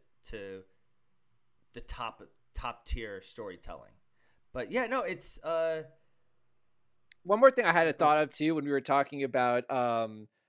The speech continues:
Speaker 2: Christopher and, uh, Tony in that one last scene. You know, I just had a, I had an, uh, an epiphany. You know, Christopher is mad about not getting enough recognition from Tony. And you know, that kinda reminds me a little bit of in Mad Men,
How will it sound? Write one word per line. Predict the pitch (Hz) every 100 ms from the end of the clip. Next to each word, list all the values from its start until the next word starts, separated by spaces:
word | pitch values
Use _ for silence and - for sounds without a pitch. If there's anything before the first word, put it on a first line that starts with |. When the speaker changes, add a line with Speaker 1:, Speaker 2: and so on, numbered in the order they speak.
| _ _
Speaker 2:
Christopher | - 175 - 156 147 135 127 120 117
and, | 120 117 117 117 113 110 110 104 - _ _ _ _ _ _
uh, | 113 107
Tony | - 160 214 147 98 76
in | 120
that | 120 107
one | 123 180
last | 175 107 98 -
scene. | 110 104 95 110 - _ -
You |
know, | 202
I | 240
just | 226 -
had | 180 165
a, | 147 127
I |
had | 156 165
an, | 135
uh, | 123 113 _ -
an | 117
epiphany. | - 311 - 143 107 107 - _ _ _ _ _ _ -
You | 147
know, | 113 _
Christopher | 208 240 208 190
is | 143 113
mad | 139 185 156 123 117
about | 123 127
not | 139 135
getting | 147 135 127
enough | 123 123 120 -
recognition | 123 110 107 156 156 110 92
from | - 104
Tony. | - - 160 113 - _ _ _ _ _ _
And | 131 127
you | 180
know, |
that | 254 262
kinda | 254
reminds | 220 202 208
me | 202
a |
little | 196 190
bit | 185 180
of | 170 170 170 -
in | 123 117
Mad | 131 190 160
Men, | 110 98 92 104